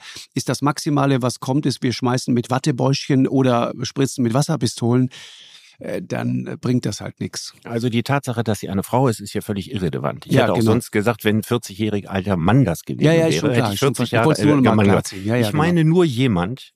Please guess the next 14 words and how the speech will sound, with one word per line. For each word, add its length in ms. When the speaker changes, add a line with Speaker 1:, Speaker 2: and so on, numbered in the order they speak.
Speaker 2:
der 360
auf 160
keine 240
Lebenslaistung 760
zurückblickt. 640
Das 180
ist 140
nicht 260
unwichtig 760
gegenüber 360
den 160
Chinesen, 760
die 160
eine 360